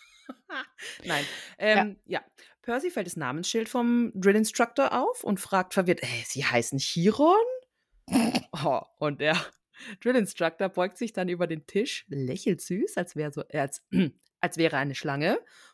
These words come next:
Speaker 1: kurz bevor er sein Opfer frisst und sagt, "Köstlicher kleiner Knabe." Äh,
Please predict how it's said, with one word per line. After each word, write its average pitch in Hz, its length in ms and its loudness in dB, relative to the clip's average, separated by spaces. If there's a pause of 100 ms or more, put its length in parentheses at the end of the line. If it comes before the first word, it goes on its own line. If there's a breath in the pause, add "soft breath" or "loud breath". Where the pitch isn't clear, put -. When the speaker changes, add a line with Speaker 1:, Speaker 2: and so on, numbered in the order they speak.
Speaker 1:
kurz 220 220 0
bevor 180 240 2
er 156 100 4
sein 143 300 -4
Opfer 151 300 -8
frisst - 560 -6
und 196 140 -2
sagt, 160 320 0 (320)
"Köstlicher - 760 -2 (100)
kleiner 127 540 -8
Knabe." 127 560 -10 (540)
Äh, 156 360 4